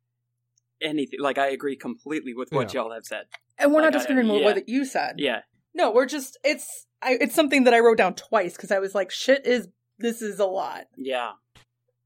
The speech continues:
Speaker 2: I also think I like this, though, because if anything has defined Marco so far, it is that he has a very internal locus of motivation.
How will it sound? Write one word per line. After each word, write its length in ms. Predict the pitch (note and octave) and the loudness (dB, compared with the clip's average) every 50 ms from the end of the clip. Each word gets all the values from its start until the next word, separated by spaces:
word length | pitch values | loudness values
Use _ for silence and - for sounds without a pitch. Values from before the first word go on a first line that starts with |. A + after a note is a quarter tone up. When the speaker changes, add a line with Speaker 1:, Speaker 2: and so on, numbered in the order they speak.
| _ _ _ _ _ - | _ _ _ _ _ -4
Speaker 2:
I 120 | G3 A3+ A3+ | -4 -4 -2
also 420 | A3+ G3+ A3+ A#3+ A#3 - D4 C4+ | 0 0 0 0 -2 -4 -8 -8
think 300 | - - A#3+ A3 G3+ F3 | -6 -4 -4 -4 -2 -2
I 100 | F#3 D#3+ | -2 0
like 280 | D#3 C#3+ C3+ C3+ C#3 - - | 0 0 0 -2 -2 -4 -8
this, 360 | C3 B2 B2+ A#2+ - - - | -8 -8 -6 -6 -8 -10 -12
though, 460 | C#3+ C3 C3 B2+ B2 A#2+ A#2+ A#2 - _ _ - | -12 -8 -8 -6 -6 -6 -8 -12 -14 _ _ -10
because 1200 | C#3 C3+ C3 - - - - E3 D#3 D#3 D3 C#3 C#3 C3 B2+ B2+ B2 A#2 - - - - - - - | -10 -10 -10 -10 -10 -4 0 2 2 2 2 0 0 -2 -4 -6 -8 -10 -12 -16 -18 -20 -20 -12 -8
if 240 | F#3 F#3 E3 - - - | -6 -6 -6 -6 -6 -2
anything 560 | G3+ G3+ G#3 A3+ A#3+ A3+ - - A3+ G#3+ G3+ | -2 0 0 0 -2 -2 0 2 2 2 2
has 240 | E3+ F3 F3+ E3 - | 0 -2 -4 -6 -6
defined 600 | - F3+ D3+ - - E3 D3+ D3+ D3 D3 C#3+ C#3+ | -6 -6 -6 -6 -4 -2 -2 -2 -2 -4 -6 -6
Marco 440 | C#3 C#3 C3+ C3 C3 - C3 B2+ B2 | -4 -4 -4 -4 -4 -4 -6 -6 -6
so 320 | - - - - A#2+ A#2+ | -8 -10 -10 -8 -8 -8
far, 560 | A2+ - - - A#2 A2 G#2+ G2+ F#2+ G2+ A2 - _ _ _ _ _ _ _ _ _ _ _ _ _ _ _ _ _ _ _ _ | -10 -10 -10 -8 -6 -6 -6 -8 -10 -14 -16 -20 _ _ _ _ _ _ _ _ _ _ _ _ _ _ _ _ _ _ _ _
it 160 | - D#3+ E3 E3 | -8 -8 -6 -4
is 200 | D#3+ D3+ - - | -4 -6 -6 -6
that 160 | D#3+ C#3 D3 | -8 -8 -8
he 280 | - - - F3+ F#3 F3+ | -10 -12 -12 -10 -12 -10
has 880 | - - E3+ D#3+ D3+ D3 C#3+ C#3+ C#3 C#3 C3+ C3 B2+ - - - _ _ _ | -8 -4 -2 0 2 2 2 0 -2 -4 -6 -10 -12 -16 -20 -20 _ _ _
a 140 | C#3+ D3+ D3 | -8 -6 -6
very 440 | C3+ B2+ D3 C#3+ C#3+ D3 D3 C#3+ - | -6 -4 -4 -4 -2 -4 -6 -6 -8
internal 800 | C3 C3 C3 - - - - - C#3 C3+ C3 C3 C3 B2+ B2 B2 | -12 -12 -12 -12 -14 -14 -10 -6 -6 -6 -6 -6 -6 -8 -8 -10
locus 580 | - A#2 A#2+ A#2+ A#2 A2+ - - A#2 - - - | -10 -10 -8 -6 -8 -8 -8 -10 -14 -12 -12 -14
of 140 | A#2 G#2+ A2 | -14 -14 -12
motivation. 760 | A2 A2 G#2+ G#2 G2 G2 F2 D#2+ D#2 - - - - - - | -12 -10 -10 -10 -12 -14 -16 -18 -18 -18 -20 -20 -20 -20 -20